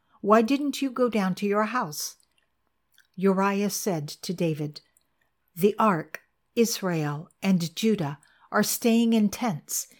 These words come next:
and my lord Joab and the servants of my lord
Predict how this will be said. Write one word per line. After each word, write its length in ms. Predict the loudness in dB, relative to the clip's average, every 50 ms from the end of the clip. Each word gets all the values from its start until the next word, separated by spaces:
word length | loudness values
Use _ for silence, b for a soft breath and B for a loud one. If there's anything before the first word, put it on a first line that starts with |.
| b b b b b b 0
and 200 | 2 2 4 4
my 160 | 4 4 4 4
lord 500 | 2 0 0 0 0 0 0 -2 -6 -8 -4
Joab 560 | -2 0 0 0 0 -2 -2 -2 -4 -6 -12 B B B B B B
and 140 | -2 -2
the 220 | 0 2 2 2 2
servants 520 | 0 -2 -4 -2 -2 0 -2 -2 -2 -2
of 140 | -4 -4 -4
my 140 | -2 -2 -2
lord 400 | 0 0 -2 -2 -2 -4 -6